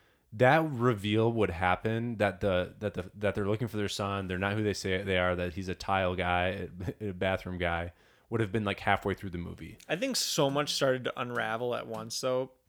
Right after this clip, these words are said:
Speaker 2: Like, when the plane crashed, I mean, <clears throat> very quickly things start going not to plan, so it becomes very clear to everyone that this is not a professional operation.
Speaker 1: No, it is a ragtag bunch. Like, compared to the first two movies where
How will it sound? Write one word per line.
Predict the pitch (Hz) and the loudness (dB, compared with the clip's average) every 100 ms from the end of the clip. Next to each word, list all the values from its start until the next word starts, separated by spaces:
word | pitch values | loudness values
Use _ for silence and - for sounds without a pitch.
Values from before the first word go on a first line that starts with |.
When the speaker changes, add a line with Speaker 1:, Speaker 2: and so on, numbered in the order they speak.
| _ - _ | _ -20 _
Speaker 2:
Like, | 135 120 127 | -2 -2 -4
when | 123 | -8
the | 117 | -8
plane | - 147 147 151 151 147 - _ - | -6 -2 0 -2 -4 -8 -14 _ -4
crashed, | 139 131 131 127 127 - - | 0 4 4 2 -2 -10 -14
I | |
mean, | 143 120 120 _ - 139 | -10 -10 -10 _ -16 -16
<clears throat> | - _ _ | -16 _ _
very | 151 143 180 202 | -2 2 4 2
quickly | - 151 147 123 | 0 -4 -2 -4
things | - 127 127 | -4 -6 -4
start | - 127 | -2 -2
going | 123 120 120 120 117 - | -2 -2 -4 -8 -12 -8
not | 127 117 - | -4 -4 -6
to | |
plan, | - 120 113 127 | -8 -6 -6 -6
so | - 127 | -2 -2
it | |
becomes | 120 156 170 | -2 -6 -4
very | 127 123 127 | -2 -2 -2
clear | - - 123 113 123 | -8 -12 -6 -4 -4
to | - - _ | -6 -14 _
everyone | 135 135 135 120 110 107 107 - _ _ | -2 0 0 -2 -6 -8 -12 -18 _ _
that | - 113 | -12 -4
this | 127 185 | -2 -2
is | 190 | -2
not | 143 120 | -2 -2
a | 131 | -2
professional | - 117 - 113 113 127 117 107 107 - _ _ _ _ _ _ _ _ | -6 -10 -8 -8 -6 -6 -6 -8 -10 -16 _ _ _ _ _ _ _ _
operation. | 135 120 113 107 104 110 | -6 -4 -4 -6 -4 4
Speaker 1:
No, | 104 82 | 4 4
it | 87 113 | 2 6
is | 139 127 | 6 6
a | |
ragtag | 110 107 104 104 113 98 92 | 4 6 6 4 0 0 0
bunch. | 92 90 - | -2 -2 -2
Like, | 95 - | -4 -4
compared | 117 117 135 139 | -4 0 2 2
to | 160 | 0
the | 123 | -2
first | - - 107 110 - | -2 -2 0 -2 -8
two | - 110 | -6 -4
movies | 110 113 117 113 | -2 -2 -2 -2
where | 104 101 95 92 | 0 2 0 -2